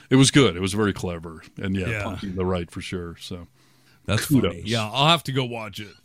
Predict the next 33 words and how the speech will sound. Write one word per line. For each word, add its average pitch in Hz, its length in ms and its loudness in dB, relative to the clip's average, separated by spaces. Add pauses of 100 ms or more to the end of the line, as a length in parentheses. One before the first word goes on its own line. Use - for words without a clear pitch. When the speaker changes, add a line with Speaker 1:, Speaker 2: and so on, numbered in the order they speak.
Speaker 2:
I 156 80 -2
didn't 139 220 -6
see 127 200 2
it. 104 200 -8 (1400)
Speaker 1:
Then 127 260 6
the 156 100 12
only 202 220 8
other 185 140 10
one 139 160 10
that 127 80 8
gave 127 160 8
me 113 80 8
nightmares 127 640 8
was 107 180 6
the, 107 160 6
uh, 98 140 8
the 95 100 4
rabbit 110 300 6
holes 123 280 4
one. 117 340 4 (120)
Did 98 140 -6
you 95 80 -4
see 104 160 2
that? 101 320 2 (680)
This 117 100 0
is 117 140 4
every 123 180 6
Speaker 2:
No. 101 60 4
Speaker 1:
nightmare 101 360 4
I 92 100 4
have 90 280 0
right 87 180 -2
now. 87 220 -6